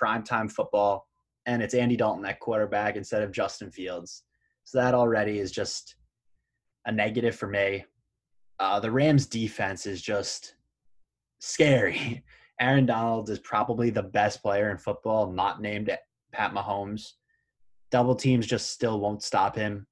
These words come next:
He's a force in both the pass and the run game.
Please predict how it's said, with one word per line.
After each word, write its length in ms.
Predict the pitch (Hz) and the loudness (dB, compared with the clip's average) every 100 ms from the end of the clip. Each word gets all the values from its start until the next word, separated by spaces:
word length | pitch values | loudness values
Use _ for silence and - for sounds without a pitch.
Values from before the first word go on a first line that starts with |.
| _ 123 | _ -6
He's 140 | 110 | -4
a 60 | 104 | -4
force 360 | 117 113 - | -2 -2 -2
in 100 | 104 | -2
both 200 | 104 101 | 0 0
the 100 | 90 | -2
pass 380 | - 104 104 - | -4 0 0 0
and 100 | 101 | -6
the 80 | 95 | -4
run 240 | 92 95 | -4 -4
game. 360 | 92 90 95 | -4 -6 -8